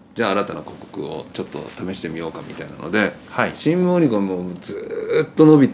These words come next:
Speaker 1: 伸び続けてたんですよ。
Speaker 2: はい。
Speaker 1: で、二千六年が多分ピークぐらいだったと思うんですけど、
Speaker 2: あー、ええ。
Speaker 1: まあ、六千八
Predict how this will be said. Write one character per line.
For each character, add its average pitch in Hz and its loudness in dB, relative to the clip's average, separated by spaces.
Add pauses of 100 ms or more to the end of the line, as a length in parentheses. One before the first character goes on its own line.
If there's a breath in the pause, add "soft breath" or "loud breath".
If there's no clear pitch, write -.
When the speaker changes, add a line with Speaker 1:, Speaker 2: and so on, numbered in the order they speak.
Speaker 1:
伸 110 4
び 123 4
続 123 -4
け 101 0
て - -12
た 82 -12
ん - -16
で - -20
す - -10
よ。 - -16
Speaker 2:
は 113 -2
い。 - -6 (1200 loud breath)
Speaker 1:
で、 151 6
二 143 2
千 240 0
六 113 4
年 95 0
が 82 -6
多 98 -2
分 87 -6
ピ 113 -4
ー 104 -4
ク 107 -6
ぐ 107 2
ら 90 0
い 78 -6
だ - -8
っ - -12
た - -18
と - -10
思 85 -8
う - -8
ん 85 -8
で 123 0
す 120 0
け 120 4
ど、 135 8
Speaker 2:
あ 131 8
ー、 127 4
え 123 4
え。 - 2
Speaker 1:
ま 92 2
あ、 92 4
六 82 -2
千 92 -4
八 78 -12